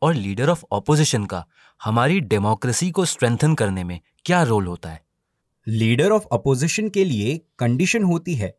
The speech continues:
Speaker 2: कि वो उस हाउस का मेंबर होना चाहिए। दूसरा, वो अपोजिशन में लार्जेस्ट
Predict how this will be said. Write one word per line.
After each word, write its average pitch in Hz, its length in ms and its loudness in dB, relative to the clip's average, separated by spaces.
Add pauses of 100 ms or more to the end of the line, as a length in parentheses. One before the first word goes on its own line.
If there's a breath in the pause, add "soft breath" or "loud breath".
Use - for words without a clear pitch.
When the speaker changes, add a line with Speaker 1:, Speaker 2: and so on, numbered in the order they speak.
(180)
Speaker 2:
कि 131 120 -2
वो 113 220 2
उस 151 400 0
हाउस 120 340 0
का - 180 -2
मेंबर 104 460 0
होना 101 260 -2
चाहिए। 95 380 -10 (480)
दूसरा, 139 360 2 (320)
वो 127 140 0
अपोजिशन 143 640 2
में 113 260 0
लार्जेस्ट 127 560 0